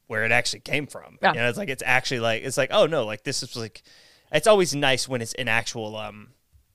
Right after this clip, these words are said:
Speaker 1: like, it's, like, a part of the actual process of making it, as opposed to, which, I mean, mustard, like, is one that comes to mind where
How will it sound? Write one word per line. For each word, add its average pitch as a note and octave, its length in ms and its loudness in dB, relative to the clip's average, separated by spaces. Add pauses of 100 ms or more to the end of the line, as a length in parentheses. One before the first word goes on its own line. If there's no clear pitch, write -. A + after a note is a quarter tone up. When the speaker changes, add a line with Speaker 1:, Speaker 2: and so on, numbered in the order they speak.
(140)
Speaker 1:
like, - 140 -6
it's, - 260 -6
like, B2 140 -4
a - 100 -6
part B2+ 300 2
of G#2+ 60 -6
the G#2+ 160 -8
actual G#2+ 360 -8
process - 440 -10
of A2 100 -14
making G#2+ 340 -12
it, A#2 200 -8 (460)
as C3+ 180 4
opposed C#3+ 400 2
to, B2 240 4
which, F#3 320 0
I F#3 80 0
mean, F3 220 -6
mustard, F#3 520 4 (100)
like, D3 220 2
is D3 240 -4
one C#3+ 160 -4
that C3 120 -2
comes C3+ 200 -8
to B2+ 100 -6
mind A#2+ 360 -2
where A2 100 -2